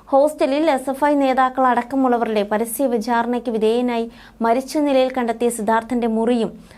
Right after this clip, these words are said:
സിദ്ധാർത്ഥനെ അതിക്രൂരമായി പീഡിപ്പിച്ച നടുത്തളവും കാണാനാണ് അച്ഛൻ തിരുവനന്തപുരത്ത് നിന്നെത്തിയത്.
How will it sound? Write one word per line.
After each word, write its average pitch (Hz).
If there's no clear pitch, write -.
സിദ്ധാർത്ഥനെ 240
അതിക്രൂരമായി 269
പീഡിപ്പിച്ച 247
നടുത്തളവും 240
കാണാനാണ് 226
അച്ഛൻ 220
തിരുവനന്തപുരത്ത് 233
നിന്നെത്തിയത്. 175